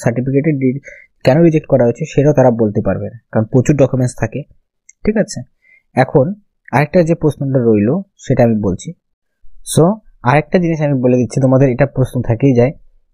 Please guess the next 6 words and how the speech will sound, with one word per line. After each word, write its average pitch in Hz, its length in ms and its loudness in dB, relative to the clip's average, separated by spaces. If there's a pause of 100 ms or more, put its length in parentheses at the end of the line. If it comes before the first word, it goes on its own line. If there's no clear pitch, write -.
(120)
যে 120 120 -4 (100)
approved 160 540 0 (100)
হওয়ার 127 280 4
পর, 101 260 -6 (640)
ঠিক - 160 -8
আছে, 170 240 -2